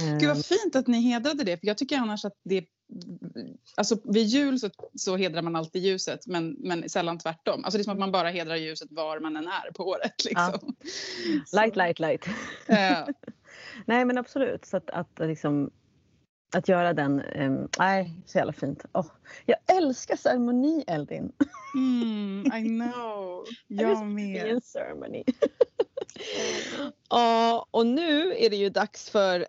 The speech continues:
Speaker 1: att vi ska starta med våran lilla sommarsäsong med
Speaker 2: Ja.
Speaker 1: sommarpratare.
Speaker 2: Mitt på självaste midsommar startar vi med... Jag vet inte om det är Sveriges mest kända häxa.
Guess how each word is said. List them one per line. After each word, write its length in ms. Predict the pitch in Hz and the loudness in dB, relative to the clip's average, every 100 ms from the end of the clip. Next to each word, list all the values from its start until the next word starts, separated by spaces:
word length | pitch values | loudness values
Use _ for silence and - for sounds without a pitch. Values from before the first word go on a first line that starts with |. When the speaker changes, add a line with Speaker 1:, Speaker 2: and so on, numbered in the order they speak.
| - _ _ _ | -8 _ _ _
Speaker 1:
att 180 | 208 - | -4 0
vi 100 | 185 | 0
ska 160 | - 180 | 0 -4
starta 600 | - 208 151 - 233 349 | 2 2 2 0 -2 0
med 240 | 190 180 | 2 2
våran 360 | 170 170 160 160 | 2 2 2 2
lilla 480 | 156 156 156 156 | 2 2 2 0
sommarsäsong 1500 | 160 - 175 156 156 156 156 151 160 - 170 - 262 165 233 381 - | -2 -2 0 0 0 0 0 0 -2 -4 -4 0 0 -2 -2 -4 -2
med 280 | 196 165 | 0 0
Speaker 2:
Ja. 80 | 170 | -2
Speaker 1:
sommarpratare. 1200 | - 220 170 165 175 - 220 311 - 175 - 208 190 _ _ _ _ | 0 0 2 2 0 0 0 0 -4 -4 -2 -4 -6 _ _ _ _
Speaker 2:
Mitt 460 | 233 285 320 - - | 4 4 2 -4 -2
på 140 | 208 | -2
självaste 540 | 208 214 180 185 - | 0 -2 -2 -8 -6
midsommar 640 | 180 180 - 170 151 151 151 | -6 -6 -6 -4 -2 -2 -4
startar 460 | - 165 160 156 | -4 -4 -2 -4
vi 200 | 147 139 - | -2 -4 -2
med... 560 | 185 175 170 165 156 - - _ _ _ _ _ | -2 0 0 0 -2 -6 -10 _ _ _ _ _
Jag 240 | 220 214 226 | 0 2 2
vet 120 | 440 | 0
inte 100 | 262 | 0
om 60 | |
det 80 | 190 | -2
är 40 | 175 | -6
Sveriges 640 | - 180 165 165 165 - | -8 -8 -8 -8 -10 -12
mest 200 | - - | -14 -8
kända 260 | 151 139 156 | -4 -2 -4
häxa. 300 | 165 - | -8 -8